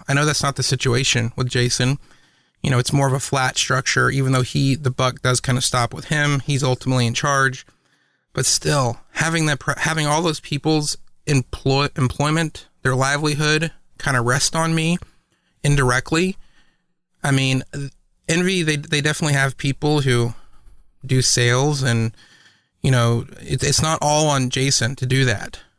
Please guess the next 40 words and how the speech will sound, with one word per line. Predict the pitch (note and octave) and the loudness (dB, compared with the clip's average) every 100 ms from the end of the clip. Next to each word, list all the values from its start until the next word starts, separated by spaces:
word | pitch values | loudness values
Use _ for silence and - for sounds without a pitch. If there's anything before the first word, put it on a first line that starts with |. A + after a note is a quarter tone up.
| _ _ _ _ | _ _ _ _
But | - - | -4 0
still, | - - E3+ A#2 - - _ _ _ _ _ - _ _ | 0 0 0 -2 -6 -16 _ _ _ _ _ -20 _ _
whether | D3 D3+ | 2 2
indirectly | D3 F3 F3 E3+ - D3 | 2 2 2 2 0 0
or | |
directly, | B2+ B2 B2+ - C3+ D3+ _ _ _ _ - | 0 0 0 -2 -8 -10 _ _ _ _ -10
having | D3 C3+ C#3 | -6 -2 0
all | D3 | 0
those | E3 C#3 | 0 -2
people | - D3 - A#2+ A2+ - _ - _ _ | -2 -4 -2 -2 -2 -8 _ -20 _ _
depending | C3 - E3+ F#3 D#3+ | -4 -2 0 0 0
on | C3 A#2+ | 0 0
me, | A#2 A2+ G#2+ - - - - _ _ _ _ _ - | 0 0 -2 -6 -20 -20 -20 _ _ _ _ _ -6
I | D3+ | -4
think | F3+ D#3 | -2 -2
would | D3 | 0
drive | C#3 C3+ | 0 0
me | B2+ | -2
crazy. | B2+ A2+ A#2+ - _ _ _ _ _ - | -2 -4 -4 -16 _ _ _ _ _ -2
I | C3+ | 0
mean, | C3 | 2
all | D#3 | 2
I | E3+ | 0
can | - C#3+ | -2 -4
handle | C#3 C#3+ C#3 B2+ | -2 0 0 0
is | B2+ | 0
having | C3+ B2+ | 0 2
my | B2+ B2+ | 0 2
own | B2+ B2 | 0 0
family | B2 A2+ A#2 | 0 0 0
depend | - B2+ A2+ | -2 0 2
on | A2 A2 | 0 0
me. | D3 - | -4 -10
<laughs> | - - - - C#3+ - D#3+ - - | -8 -2 0 0 0 0 -2 -4 -2
And | E3+ D3 | 0 0
I | D3 | 0
can | B3 | 2
barely | F#3+ D3+ D3 | 2 2 2
handle | C#3+ C3+ A#2+ | 0 0 0
that. | C3 A#2 | 0 -2